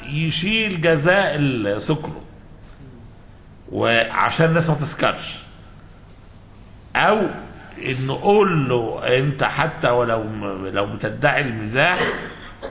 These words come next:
مش هنسمع منك الدعوة، حتى وإن كان الناس كلها كانت بت-، مش هنسمعها منك. فك-، فهذا على سبيل الزجر، إن الناس ما تستخ-، ما تخليش الطلاق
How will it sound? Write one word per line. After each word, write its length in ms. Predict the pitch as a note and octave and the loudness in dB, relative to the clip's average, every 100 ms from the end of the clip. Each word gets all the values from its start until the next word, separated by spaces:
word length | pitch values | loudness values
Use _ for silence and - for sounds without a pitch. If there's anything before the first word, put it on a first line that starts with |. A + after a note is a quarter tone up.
| A2 | -6
مش 340 | A#2+ F3 - - - | 0 0 0 -4 -4
هنسمع 580 | G#2 A#2 D3 G#2+ F2 E2+ | -4 -2 -4 -4 -6 -4
منك 360 | A#2+ G#2+ - | -4 -6 -8
الدعوة، 400 | D#2+ D#2+ C#2+ - - - - - - - - - | -10 -8 -8 -8 -12 -18 -18 -20 -20 -20 -20 -6
حتى 320 | C#3 D3 - | -4 -4 -4
وإن 200 | A2 A2+ | -6 -6
كان 140 | C3 | -4
الناس 280 | B2+ D3+ D#3 | 0 0 0
كلها 340 | - C3+ D3+ C#3 | -4 0 0 0
كانت 280 | B2+ G#2 | -2 -6
بت-، 680 | F#2+ - - F2+ F2 F2+ E2 - - - - | -10 -12 -16 -12 -10 -8 -10 -10 -18 -18 -12
مش 180 | A#2 - | -10 -4
هنسمعها 500 | A#2 - C3 A2+ F#2 | -4 0 2 2 2
منك. 260 | E2+ C#2+ - | -4 -8 -10
فك-، 540 | - B2 B2+ C#3+ C3+ - - - | 0 0 4 4 4 0 -10 -6
فهذا 420 | - A#2+ D#3+ D3+ | 0 4 4 4
على 240 | A2+ A#2+ C3 | 2 2 0
سبيل 380 | - C3+ F3+ E3+ | 0 0 2 0
الزجر، 600 | B2 A#2+ F#3 G#3+ - D3 - - - - - | 0 4 4 4 -2 -6 -8 -16 -20 -18 -2
إن 140 | A#2+ B2+ | 0 0
الناس 320 | A#2+ C3+ - | 0 -2 0
ما 60 | B2 | -6
تستخ-، 600 | A2+ - G#2 F#2 - G2+ | -8 -10 -8 -8 -8 -8
ما 100 | G2 | -8
تخليش 520 | - - G#2 A2+ A#2+ | -6 -6 -4 -4 -8
الطلاق 600 | G2+ - F#2+ G#2 - - | -10 -8 -4 -4 -4 -14